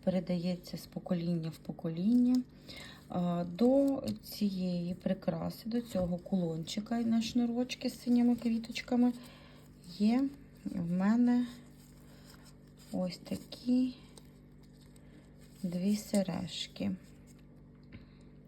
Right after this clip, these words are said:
А, звісно, бачите, вони,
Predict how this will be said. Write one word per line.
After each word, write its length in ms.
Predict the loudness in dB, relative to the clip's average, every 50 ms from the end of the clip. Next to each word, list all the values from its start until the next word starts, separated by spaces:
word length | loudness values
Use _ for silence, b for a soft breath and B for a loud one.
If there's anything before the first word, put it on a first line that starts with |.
| -20 B B B B B B B B B B B B -6 -2
А, 260 | 0 0 0 0 0
звісно, 360 | 2 4 2 4 4 2 2
бачите, 380 | 4 4 2 2 0 -2 -2 0
вони, 400 | 2 4 6 6 6 4 2